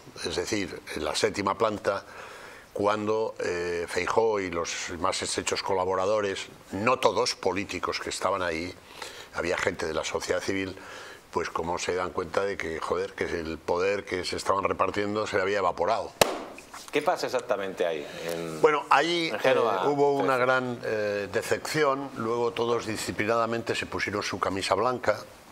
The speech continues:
Speaker 1: No es una lit-, no es un hipérbole, sino que se pusieron
Speaker 2: Sí,
Speaker 1: su
Speaker 2: sí.
Speaker 1: camisa blanca.
Speaker 2: Menos
Speaker 1: Por,
Speaker 2: Ayuso.
Speaker 1: por, ¿eh?
Speaker 2: Menos Ayuso.
Speaker 1: Menos Ayuso.
Speaker 2: Que salió de rojo.
Speaker 1: "No hay nada que celebrar", dijo. Bueno,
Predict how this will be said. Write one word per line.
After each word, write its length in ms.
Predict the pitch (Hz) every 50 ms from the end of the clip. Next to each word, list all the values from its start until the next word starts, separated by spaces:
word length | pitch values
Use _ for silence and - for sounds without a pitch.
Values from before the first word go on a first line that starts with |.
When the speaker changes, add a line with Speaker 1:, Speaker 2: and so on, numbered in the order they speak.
| - 78 85
Speaker 1:
No 300 | 87 85 87 90 92 92
es 180 | 90 - -
una 140 | 92 87 87
lit-, 340 | 82 87 82 85 92 - 98
no 200 | 85 85 85 90
es 180 | 87 80 - -
un 260 | 87 85 85 82 85 85
hipérbole, 500 | 85 - 117 107 101 95 92 92 87 -
sino 260 | - - 80 82 -
que 100 | 85 78
se 120 | - 78
pusieron 320 | 78 - - 90 92 95 90
Speaker 2:
Sí, 60 | 101
Speaker 1:
su 40 | 104
Speaker 2:
sí. 40 |
Speaker 1:
camisa 300 | 98 90 95 92 - 92
blanca. 400 | 95 101 110 110 92 - 101 92 - - - - 82
Speaker 2:
Menos 200 | 87 92 95 95
Speaker 1:
Por, 100 | 98 92 90 90
Speaker 2:
Ayuso. 200 | 95 101 - 69 -
Speaker 1:
por, 260 | - 98 98 95 - -
¿eh? 180 | 107 120 117 - - - - -
Speaker 2:
Menos 260 | 87 92 95 92 -
Ayuso. 400 | 90 87 113 139 143 - - - - - -
Speaker 1:
Menos 200 | 80 78 - -
Ayuso. 360 | 85 110 135 120 - - - - - - - - - - -
Speaker 2:
Que 60 | 90
salió 240 | 104 101 98 110 120
de 80 | 120 107
rojo. 280 | 120 127 - - - -
Speaker 1:
"No 140 | - 95 107
hay 100 | 110 107
nada 360 | 98 98 104 104 110 110 98
que 120 | - - -
celebrar", 580 | - - 87 87 82 85 98 104 95 76 - 82
dijo. 240 | 85 - - - 90 -
Bueno, 200 | - 82 76